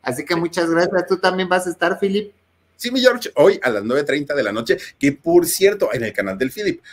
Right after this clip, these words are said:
Speaker 2: de, de YouTube, oigan, les voy a, a, a platicar la historia. ¿Tú te acuerdas, mi George, de Chucho el Roto, de la película de Chucho el Roto?
Speaker 1: Claro.
Speaker 2: ¿Llegaste a ver algo, al, alguna vez? Si te acuerdas, que es este hombre que era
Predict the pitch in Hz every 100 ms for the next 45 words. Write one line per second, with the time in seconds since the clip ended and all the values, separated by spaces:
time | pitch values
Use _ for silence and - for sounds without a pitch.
0 | - - 110 113 110 139 139 196 196 131
1 | 139 143 - 117 113 165 - 113 104 -
2 | 90 92 - - 110 151 139 139 - -
3 | 196 359 - 139 120 127 131 117 117 131
4 | - - - - 117 147 147 165 156 120
5 | 107 - 127 123 101 95 98 - 131 135
6 | 104 113 120 107 120 - 110 _ _ _
7 | _ _ 113 110 117 123 123 127 156 -
8 | - 147 143 131 - 104 - 101 101 117
9 | 113 98 120 - - - - 143 120 98
10 | - 92 - 95 - 117 110 113 113 110